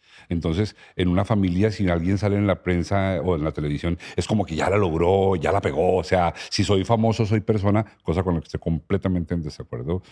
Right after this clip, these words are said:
Una cosa es ser famoso y otra cosa es ser importante. Y puedes ser importante sin que nadie te conozca. Entonces, esto de la fama, que en Colombia es tan valioso, eh, y que todo el mundo se,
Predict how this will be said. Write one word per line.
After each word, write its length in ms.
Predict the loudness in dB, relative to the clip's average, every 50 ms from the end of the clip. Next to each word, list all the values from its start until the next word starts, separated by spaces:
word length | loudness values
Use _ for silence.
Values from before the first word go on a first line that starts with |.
| -20 _ _
Una 100 | -6 -4
cosa 220 | -4 -2 -2 -2 -2
es 80 | -2
ser 100 | -2 -2
famoso 340 | -2 0 0 0 0 0 0
y 40 | -2
otra 100 | -2 -4
cosa 200 | -4 -4 -4 -4
es 40 | -6
ser 140 | -6 -6 -6
importante. 580 | -6 -6 -6 -8 -8 -8 -10 -12 -12 -14 -18 -20 -20 -14 -10 -10
Y 60 | -6
puedes 300 | -2 0 0 0 0 0
ser 140 | 0 -2 -2
importante 540 | -2 -2 -4 -6 -6 -6 -6 -6 -6 -6
sin 160 | -6 -6 -6 -6
que 100 | -6 -6
nadie 220 | -6 -8 -8 -10
te 100 | -10 -12
conozca. 360 | -12 -12 -12 -14 -16 -20 _ _ _ _ _ -20 -20 -20
Entonces, 400 | -6 _ 0 2 2 2 0 -2 -6 -18 -20 -4 -2
esto 260 | 0 0 2 4 4
de 80 | 4 4
la 100 | 4 2
fama, 360 | 2 2 2 2 2 0 0
que 80 | 0
en 80 | -2 0
Colombia 320 | 0 0 0 0 0 0
es 60 | -2 0
tan 140 | 0 0
valioso, 460 | 2 2 2 2 0 0 0 -2 -4 -6 _ _ _ _ _ _ _ _ _
eh, 340 | 0 0 2 2 2 2 2 0
y 100 | -2 -4
que 220 | -4 -4 -8 -8 -8 _ _ _ _
todo 140 | -4 -2 0
el 80 | 2 2
mundo 180 | 2 2 0
se, 160 | 0 -2 -4